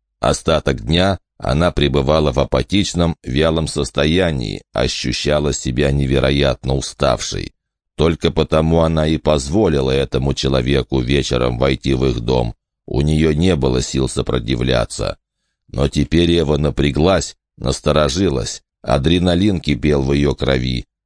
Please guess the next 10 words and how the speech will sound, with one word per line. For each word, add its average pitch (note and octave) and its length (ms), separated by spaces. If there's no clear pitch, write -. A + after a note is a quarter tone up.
Однако C#2+ 640
следует D2 640
выглядеть C#2+ 600
спокойной C2+ 840
ради B1 360
Лорен D#2 540
и C2 100
ради D2 340
себя C#2+ 380
самой. D2 540